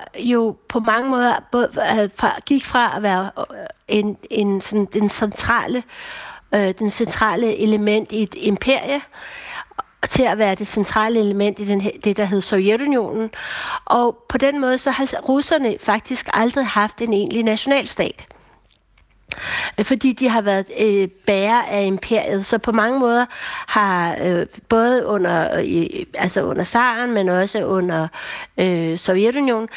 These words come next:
så lavede, øh, Rusland en masse overførsler af penge, især til Centralasien og til Georgien, for at sikre, at de her, øh, stater stadigvæk var loyale over for centrum. Og,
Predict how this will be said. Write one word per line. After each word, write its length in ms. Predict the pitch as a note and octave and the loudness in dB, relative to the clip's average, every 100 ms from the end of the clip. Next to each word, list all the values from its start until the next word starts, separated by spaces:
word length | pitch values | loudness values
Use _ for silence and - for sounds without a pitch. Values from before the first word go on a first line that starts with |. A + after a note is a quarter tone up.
| - - | -14 -10
så 120 | - | 0
lavede, 420 | C4 B3 C4+ C#4 G#3 | 2 4 2 0 -2
øh, 200 | A3+ G#3 - - - G1+ | -4 -4 -6 -14 -18 -4
Rusland 380 | B3 B3+ - A#3 | 0 0 0 0
en 60 | G#3+ | 2
masse 280 | G#3 A3+ - | 2 0 -2
overførsler 680 | G#3+ B3 C4 A3+ A3+ G#3 | 0 0 0 -2 -2 -2
af 60 | F3+ | -2
penge, 380 | - G3 G#3 B3 | 0 0 2 0
især 380 | A3 G3+ B3 G#3+ | -2 0 0 0
til 180 | - A3 | -2 -4
Centralasien 1000 | - G3+ - G#3+ E3 G3+ F3+ - G#3 G3 | 0 -2 0 0 2 -2 -2 -2 0 0
og 300 | - F3+ F3 | 2 0 0
til 260 | - F#3 - | -2 -2 0
Georgien, 560 | G3 A#3+ A3 A#3 A3 | 2 2 0 -2 -2
for 120 | G#3 | 0
at 100 | E3 | 0
sikre, 400 | - A#3+ A#3+ B3+ - - - - - | 0 -2 0 -2 -4 -10 -10 -8 -2
at 200 | G3+ A#3+ | 0 2
de 100 | A3 | 2
her, 240 | B3+ G#3 G3 - - - - - | 4 2 0 -8 -18 -16 -2 2
øh, 300 | G3+ F#3+ F3 | 2 0 -2
stater 380 | - A3 G#3+ | 0 0 0
stadigvæk 480 | A3+ A#3 A#3 A3 G3+ | -2 0 0 0 0
var 80 | G#3 | 2
loyale 480 | G3 F#3 F#3+ G#3 F#3 | 2 2 0 0 0
over 240 | F3 F#3 | 0 -2
for 240 | - F#3 E3+ - - | 0 0 0 -8 -16
centrum. 560 | - G3 F#3 - G#3 G3+ - - - | -2 0 0 0 -2 -2 -8 -8 -2
Og, 400 | - G3+ F#3+ | 0 2 0